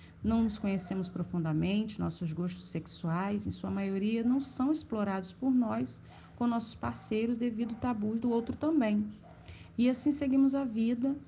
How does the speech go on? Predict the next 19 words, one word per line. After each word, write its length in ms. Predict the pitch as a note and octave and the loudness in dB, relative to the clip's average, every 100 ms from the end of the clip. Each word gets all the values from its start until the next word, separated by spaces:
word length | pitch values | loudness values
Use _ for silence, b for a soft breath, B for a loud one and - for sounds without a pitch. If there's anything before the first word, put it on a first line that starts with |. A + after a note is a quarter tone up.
| B B - A#3+ | B B 2 8
muitas 420 | B3+ C#4+ D#4+ D4+ | 10 10 6 2
das 220 | C#4+ B3 | 0 0
vezes 440 | A3 A3+ A3 - | 2 2 0 -4
frustrados 760 | - E4+ E4 - B3+ C4 D#4 C#4+ | -4 -2 -2 -4 -2 2 2 2
sexualmente 840 | - G#3+ - B3+ C4 A#3+ B3 C4+ | 0 -2 0 2 4 6 4 2
por 200 | - B3 | 2 4
inúmeras 560 | B3 B3 C4+ C4 A3 F#3+ | 8 10 10 8 4 0
vantagens 720 | G3 G3 A3 G#3+ G#3+ F#3 F3+ | -2 -2 -2 0 0 -2 -4
e 60 | F#3+ | -6
fetiches 760 | G3 F#3 - A3 A3 A3 G3+ | -4 -6 -4 -4 -4 -4 -4
deixados 600 | G#3 A#3+ - A3+ B3+ C#4 | -2 -4 -4 -4 -2 0
de 80 | A3+ | 0
lado 400 | A3+ G3+ G#3 G#3+ B B B - | 0 0 0 -2 B B B -2
por 140 | B3 | 4
medo 300 | A3+ G3 F#3 | 4 4 0
do 160 | F#3+ A3 | -2 -2
julgamento 840 | G#3 D4+ E4 D#4 B3 A#3+ B3+ - - - - B B B - | 0 0 2 4 4 4 0 -6 -20 -20 -20 B B B 0
dos 180 | B3 A#3 | 2 4
nossos 800 | A#3 A3 G#3+ B3 A3+ - - | 4 2 -2 -6 -6 -8 -12